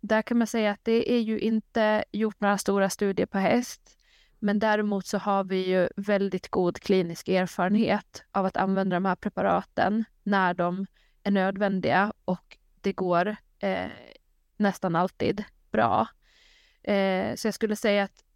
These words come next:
är hon så pass halt av en eller annan anledning så att man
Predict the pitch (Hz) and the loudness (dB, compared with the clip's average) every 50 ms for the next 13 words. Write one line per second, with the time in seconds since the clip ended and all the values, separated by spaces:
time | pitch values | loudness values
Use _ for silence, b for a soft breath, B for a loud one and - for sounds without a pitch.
0 | _ - 208 208 214 220 220 214 - 247 240 233 233 _ - 190 190 - - - | _ -2 -2 0 2 0 0 0 0 0 0 0 0 _ -2 -4 -4 -4 -6 -2
1 | 202 180 180 208 220 - _ - - - - 196 190 190 185 185 190 185 180 180 | 0 2 2 2 0 -2 _ -14 -10 -4 -2 0 2 2 0 0 0 0 0 0
2 | 175 175 175 175 175 175 175 175 175 180 175 175 - - 170 175 180 202 214 - | 0 0 -2 -2 0 0 0 2 2 2 2 2 0 0 -2 0 0 0 -2 -2
3 | - 196 180 - _ - 180 175 175 175 175 190 | -2 -2 -2 -4 _ -2 0 2 2 2 0 -2